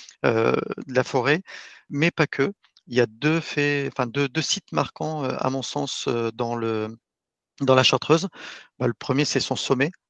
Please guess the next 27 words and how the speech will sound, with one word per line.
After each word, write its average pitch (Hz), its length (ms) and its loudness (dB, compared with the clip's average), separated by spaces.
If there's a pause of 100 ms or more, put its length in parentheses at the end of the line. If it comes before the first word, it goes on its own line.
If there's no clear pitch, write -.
heu, 117 440 0 (120)
c'est - 160 -4
le 117 60 -2
sommet, 120 320 -4
c'est 120 280 -6
Chamchaude. 160 460 0 (460)
Et, 120 400 2
heu, 113 280 4
en - 80 -4
fait, - 160 -2
c'est 107 280 -6
donc 117 280 -8
le, 107 220 -4 (220)
le 143 120 -2
point 151 200 4
haut 156 120 8
par 117 160 2
lequel 123 200 2
on 117 80 -4
passe. - 340 0 (180)
Et 127 560 4
puis, 135 280 -6
le 127 120 0
deuxième, 135 380 2
c'est 139 240 2
le 135 100 2
Saint-Hénard. 131 520 0